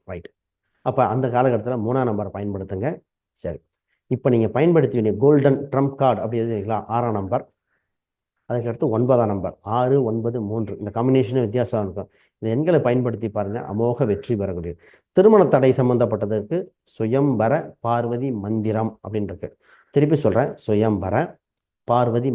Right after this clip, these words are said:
மந்திரம். இல்லைன்னா கமெண்ட் பண்ணுங்க, நான் அது வாய்ப்பு இருக்கும்போது பார்த்து லிங்கை ஷேர் பண்ணி விடுறேன். இந்த மந்திரம் கேட்டுட்டு வர வர அந்த வைப்ரேஷன் கிரியேட், திருமணம் பண்ணணும், நம்மளும் ம-, நல்லா வாழணும் எண்ணங்கள் வருகிற சூழ்நிலை உண்டு. ரைட். வேற கேள்விகள், சந்தேகங்களை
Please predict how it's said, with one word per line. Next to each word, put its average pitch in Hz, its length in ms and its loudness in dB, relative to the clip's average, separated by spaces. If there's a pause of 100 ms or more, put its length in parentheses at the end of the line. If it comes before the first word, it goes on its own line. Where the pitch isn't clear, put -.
மந்திரம். 101 380 -4
இல்லைன்னா 123 260 -4
கமெண்ட் 117 260 0
பண்ணுங்க, 104 300 0
நான் 110 140 -2
அது 104 180 -2
வாய்ப்பு 113 260 -2
இருக்கும்போது 113 340 -6
பார்த்து 110 260 -4
லிங்கை 110 220 -4 (140)
ஷேர் 110 180 -2
பண்ணி 101 140 -6
விடுறேன். 107 200 -8 (340)
இந்த 113 160 -4
மந்திரம் 175 360 0
கேட்டுட்டு 143 300 -2 (100)
வர 120 120 -2 (120)
வர 104 120 0 (180)
அந்த 107 120 -4 (100)
வைப்ரேஷன் 131 560 -2
கிரியேட், 107 280 -4 (180)
திருமணம் 139 420 2 (140)
பண்ணணும், 104 360 -2 (360)
நம்மளும் 143 440 4
ம-, 110 160 -2
நல்லா 113 180 0 (160)
வாழணும் 120 340 0 (120)
எண்ணங்கள் 113 360 -4
வருகிற 104 220 -6 (100)
சூழ்நிலை 98 300 -4
உண்டு. 87 160 -10 (520)
ரைட். 90 180 -6 (240)
வேற 107 140 2 (100)
கேள்விகள், 120 420 4
சந்தேகங்களை 110 360 0